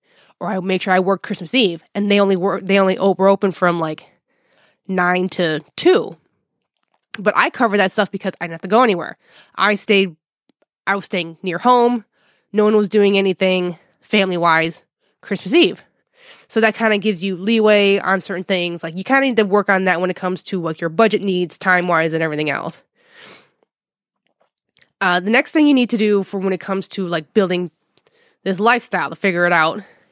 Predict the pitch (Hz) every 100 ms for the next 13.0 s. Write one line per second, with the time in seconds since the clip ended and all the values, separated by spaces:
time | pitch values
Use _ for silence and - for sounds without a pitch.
0 | - 190 185 180 - 240 240 - 247 240
1 | - 214 - 185 180 185 185 156 - 277
2 | - - - - _ _ _ _ _ _
3 | _ _ - - _ _ - - 190 196
4 | 277 254 247 247 - 185 - 202 - 180
5 | 185 190 208 - - _ 214 190 - -
6 | 180 208 277 320 330 381 392 403 - _
7 | _ - - - - 226 196 202 208 285
8 | - - 185 _ _ _ _ _ _ _
9 | - 202 196 196 254 320 - 214 170 160
10 | 156 147 - - _ _ _ _ _ _
11 | _ 202 196 190 170 - 202 - 339 330
12 | 262 - 175 170 170 214 190 180 175